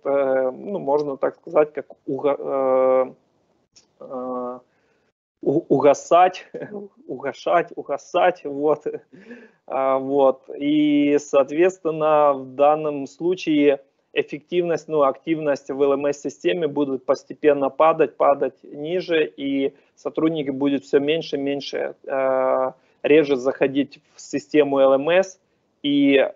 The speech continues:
Л М С на-, будет превращаться, можно так сказать, так, в мертвую, да, систему.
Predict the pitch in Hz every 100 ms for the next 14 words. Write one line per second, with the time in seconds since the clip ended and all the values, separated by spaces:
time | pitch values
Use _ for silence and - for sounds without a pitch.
0 | 175 151 151 151 175 - 143 135 127 135
1 | 143 139 - - 139 131 139 170 160 160
2 | 135 131 135 127 139 - 139 139 143 139
3 | _ 139 139 147 147 143 135 135 135 -
4 | 131 - 147 131 131